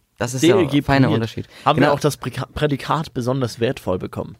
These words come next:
Speaker 1: Ähm, ja, genau.
Speaker 2: Sehr gut, das haben
Speaker 1: Ja.
Speaker 2: wir nämlich auch verdient.
Speaker 1: <laughs>
Speaker 2: Wir sind ja auch besonders wertvoll.
Speaker 1: Ja.
Speaker 2: So,
Speaker 1: Es
Speaker 2: zum
Speaker 1: ging, es ging um Essen.
Speaker 2: Nee, es ging um Karneval.
Speaker 1: Nee, du wolltest doch uns jetzt, äh,
Speaker 2: Ach ja, richtig, genau.
Speaker 1: d-, es geht doch um Spül, du hast irgendwas erz-, erzählt von
Speaker 2: Ja,
Speaker 1: Spülmaschinen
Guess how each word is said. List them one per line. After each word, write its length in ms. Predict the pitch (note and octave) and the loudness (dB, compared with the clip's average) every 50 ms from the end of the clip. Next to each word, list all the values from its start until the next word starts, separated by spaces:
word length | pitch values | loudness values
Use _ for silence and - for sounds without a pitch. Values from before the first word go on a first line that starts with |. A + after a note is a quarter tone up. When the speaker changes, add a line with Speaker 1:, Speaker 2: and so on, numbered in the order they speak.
| _ | _
Speaker 1:
Ähm, 600 | - C3 C3+ C#3 C#3 C#3 C3+ C3+ C3 C3 C3 C3 | 0 2 4 4 4 4 4 4 4 2 2 2
ja, 640 | C3 B2+ B2 A#2+ B2 A2 F#2+ G#2 - A#2 D3+ G3+ F#3+ - | 0 0 0 2 2 2 0 0 0 0 0 0 0 -6
genau. 160 | - A2 A2 A#2 | -6 -4 -2 0
Speaker 2:
Sehr 220 | A2 B2 B2 C3 | 2 4 4 4
gut, 220 | A#2 G#2+ F#2+ A2 A2 | 4 2 -2 -2 -6
das 100 | G#2 - | -2 0
haben 80 | C#3+ | 2
Speaker 1:
Ja. 60 | - D#3 | 2 4
Speaker 2:
wir 60 | C#3 | 2
nämlich 180 | A#2+ A2 A2+ | 2 2 2
auch 80 | A#2+ A#2 | 0 -2
verdient. 260 | - - B2 B2+ B2 G#2+ - - - - - A2+ - | -2 -2 2 2 2 2 0 -4 -6 -2 -2 -2 0
Speaker 1:
<laughs> 20 | - B2 - A2+ A2 - _ _ | 0 0 0 -2 -6 -8 _ _
Speaker 2:
Wir 80 | B2 | -4
sind 140 | C3 D#3+ D#3+ | -4 -2 0
ja 80 | C#3 F#2 | 0 -2
auch 120 | F#2+ G#2 | -2 -4
besonders 420 | - A#2+ G#2+ A#2 A#2 A2+ G2 F#2 A2 | -6 -6 -4 -2 -2 -2 -2 -4 -4
wertvoll. 360 | G#2 G2 F#2+ - - A2 G#2 - _ _ _ _ - | -4 -6 -6 -8 -12 -14 -14 -16 _ _ _ _ -4
Speaker 1:
Ja. 80 | - - - _ _ _ _ _ _ _ - | -4 -4 -4 _ _ _ _ _ _ _ -2
Speaker 2:
So, 200 | A#2+ C3 C3 - - _ _ | 0 2 2 0 -2 _ _
Speaker 1:
Es 120 | - - - | -6 -4 0
Speaker 2:
zum 80 | F3 | 2
Speaker 1:
ging, 200 | E3+ E3 D#3 C3 | 2 2 2 0
es 140 | F#2+ D3 - | 0 -2 0
ging 160 | - E3+ D#3+ | 0 0 2
um 160 | D3 C3+ G#2+ | 2 2 2
Essen. 420 | - E2+ B2+ - - G2+ - - - _ _ _ _ _ _ _ _ - | 2 0 -2 0 -2 -4 -6 -6 -10 _ _ _ _ _ _ _ _ -6
Speaker 2:
Nee, 100 | C#3+ C3+ | -4 -4
es 120 | A#2+ - | -4 -4
ging 160 | - C3+ B2 A#2+ | -6 -6 -4 -4
um 160 | A2+ A2 G#2 | -4 -4 -4
Karneval. 680 | - F3 - G4+ - C3+ A2 G#2+ G#2 G2 G2 G#2 A2 A2+ - _ _ _ _ _ _ _ _ _ | -4 -4 -2 -2 -2 0 0 0 0 0 -2 -4 -8 -10 -14 _ _ _ _ _ _ _ _ _
Speaker 1:
Nee, 240 | - D3+ G3+ A#3 G3+ | 2 4 4 4 4
du 140 | D3+ D3+ C#3+ | 2 4 4
wolltest 280 | E3+ F#3+ F3+ E3 - | 4 4 2 0 -2
doch 100 | - - | -2 -2
uns 220 | G2+ B2 E3+ - - | -2 -4 -4 -2 -2
jetzt, 200 | E3 D#3+ - - | -2 -2 -2 -2
äh, 240 | F#2 B2+ C3+ C3 C3 | 0 2 2 4 2
Speaker 2:
Ach 100 | - - | 4 4
ja, 100 | G3 G3 | 4 2
richtig, 420 | G3+ C4 C#4 - - F3 C3+ - | 2 2 -2 -2 -4 -6 -8 -4
genau. 240 | - G3 - - D3+ | 0 0 2 2 4
Speaker 1:
d-, 60 | D#3+ | 2
es 120 | F3+ F#3+ - | 2 2 2
geht 140 | A3+ G#3+ G3+ | 2 2 2
doch 100 | G3 F3+ | 2 2
um 80 | F#3+ | -2
Spül, 300 | - - - A#3 B3+ A#3 | -2 -2 0 0 2 4
du 80 | F#3+ F#3+ | 2 2
hast 80 | F3+ | 2
irgendwas 200 | D3 F#3+ G#3 F#3 | 2 2 2 2
erz-, 200 | F#3 F3 D3+ - | 2 0 0 0
erzählt 260 | - - - - F#3 E3 | -4 -4 -2 -2 -2 -2
von 80 | D#3+ | -2
Speaker 2:
Ja, 160 | D3+ F3 A2 | -2 -2 0
Speaker 1:
Spülmaschinen 320 | - - - C#3+ B2 F#3 | 2 2 2 4 4 2